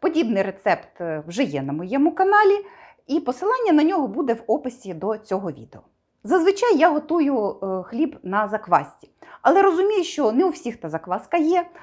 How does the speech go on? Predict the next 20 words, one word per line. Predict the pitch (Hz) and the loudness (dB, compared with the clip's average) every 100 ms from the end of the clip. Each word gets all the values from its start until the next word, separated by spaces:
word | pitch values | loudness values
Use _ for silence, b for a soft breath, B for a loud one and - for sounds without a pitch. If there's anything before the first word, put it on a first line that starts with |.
| B | B
Хтось | - 381 | -4 0
тільки-тільки | - 294 320 359 - | 2 2 2 0 0
опановує | - - 269 208 202 247 247 226 | 2 2 4 4 4 2 2 0
випічку | 214 214 214 - 233 | -2 -6 -10 -8 -10
хліба. | 233 233 208 202 - - | -6 -6 -4 -6 -8 2
І | 440 | 2
тому | 247 277 370 | 4 2 2
для | 294 | 4
вас, | 294 311 311 | 6 4 2
мої | 208 185 | -6 -6
любі | 190 180 | -6 -6
глядачі, | 180 170 185 233 453 523 - b _ | -6 -6 -6 -4 -4 -4 -10 b _
сьогодні | 180 370 440 359 | 0 2 2 0
буде | 285 330 | -2 -4
хліб | 285 320 302 - _ | 0 -2 -2 -12 _
на | 147 247 | 2 2
дріжджах. | - 131 - - _ _ _ _ _ _ _ _ _ _ _ _ _ | 0 -12 -16 -20 _ _ _ _ _ _ _ _ _ _ _ _ _
І | 415 | 0
нам | 320 330 | 2 2
знадобиться | 277 240 226 151 - - | 0 -4 -4 -4 -6 -14